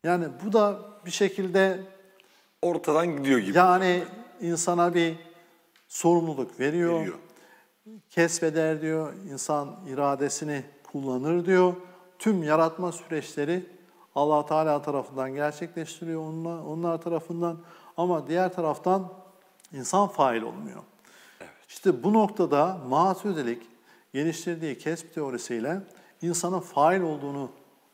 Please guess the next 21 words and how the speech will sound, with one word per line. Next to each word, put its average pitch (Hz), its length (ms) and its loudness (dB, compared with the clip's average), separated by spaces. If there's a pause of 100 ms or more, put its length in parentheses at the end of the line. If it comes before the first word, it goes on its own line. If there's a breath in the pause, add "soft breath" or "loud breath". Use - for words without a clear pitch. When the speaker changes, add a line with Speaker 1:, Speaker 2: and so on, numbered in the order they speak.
(120)
Speaker 1:
açıklamaya 113 640 -6
çalıştı. - 400 -16
Yani 131 340 -2 (340 loud breath)
insan 147 420 -4 (140)
elbette 147 500 -4
bir 143 80 -16
taraftan 131 340 -4
Allah 120 320 -2
Teala 147 400 0
tarafından 127 580 -6
bu 117 120 0
alem 113 280 -2
yaratılır, 143 500 -6 (340 loud breath)
devamı 120 560 0 (520 soft breath)
Allah 123 300 -4
Teala 151 340 2
tarafından 147 480 -4
sağlanır, 135 680 -4
arazlar, 120 520 0
insan 123 420 -6
fiilleri 120 520 -4